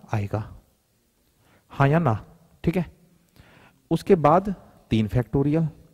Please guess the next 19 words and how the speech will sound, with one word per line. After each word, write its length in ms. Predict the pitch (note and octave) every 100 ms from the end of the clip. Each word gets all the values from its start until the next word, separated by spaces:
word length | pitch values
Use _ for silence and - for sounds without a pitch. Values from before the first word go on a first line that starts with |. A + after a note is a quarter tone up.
| -
यानी 200 | A2+ G#2+
कि 100 | G#2+ A#2
तीन 340 | C3+ D#3 E3 - _ _ _ _ _ _ -
गुणा 340 | G#2+ A2 G#2+
दो 200 | G2+ B2+ D3+ D#3 _ _ _
गुणा 400 | - A2 C3+ D3
एक, 340 | - E3 F3+ - - _ _ _ _ _ -
तो 80 |
तीन 280 | G2+ G2 G2+
दूनी 220 | G#2 C3
छः, 280 | C#3+ - F#3 - - _ _ _ _ _ _ _ _
और 120 | G#3+ - -
छः 320 | - - D3
की 200 | - B3
पावर 600 | B3+ - C3 A2+ A2 C3 G3
अगर 260 | F3 F#3 A3 -
कुछ 240 | - D#3 D3
भी 160 | C#3+ G3
होगा 480 | - B2+ F#2+ A2+